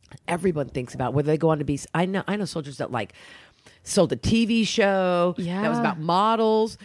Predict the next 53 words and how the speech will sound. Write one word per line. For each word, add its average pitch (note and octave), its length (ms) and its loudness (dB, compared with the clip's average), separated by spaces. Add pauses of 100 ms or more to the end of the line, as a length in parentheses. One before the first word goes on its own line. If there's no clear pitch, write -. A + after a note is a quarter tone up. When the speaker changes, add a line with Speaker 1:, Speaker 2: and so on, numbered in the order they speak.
(140)
Speaker 1:
and, F3 200 -6
you F3+ 80 -2
know, D#3+ 80 2
to D#4 120 -2
Speaker 2:
<laughs> D4+ 40 6
Speaker 1:
InStyle F3 520 2
Net, F#3 220 0
and F#3 160 -4
but F#3 160 -4 (400)
in E3 120 -4
the D3+ 60 -2
back D3 260 -6
of F#3 60 -2
their C#3+ 120 0
heads, C#3+ 420 0
they C3 140 0
know C3 120 -2
what C3+ 160 -2
they C3+ 160 2
saw, A#2+ 520 2
and A#2 200 -12
they B2+ 280 -10
all A#2 180 -4
Speaker 2:
And G3+ 80 4
you G#2 60 6
can't A#2+ 360 2
Speaker 1:
battle. - 160 6
Speaker 2:
unsee - 180 -4
Speaker 1:
They D#3 160 0
Speaker 2:
it. - 20 0
Speaker 1:
all D#3 320 2
battle. E3+ 400 0
Whatever D#3+ 340 -2
success, - 480 -6
wherever D3+ 300 2
they've F#3+ 240 -2
all F#3+ 180 4
moved F#3+ 300 -2
on F3 360 2
or D3 60 -6
come C3+ 200 -6
back D3 180 0
to - 80 -14
their C3 100 -4
families. F3+ 720 0 (460)
Mm-mm. A2+ 480 -8
Speaker 2:
You G#3 100 -2
still - 280 2
see F#3+ 300 0
all F3 120 2
that E3+ 180 -2
stuff. F3 600 0
Yeah. E3 680 2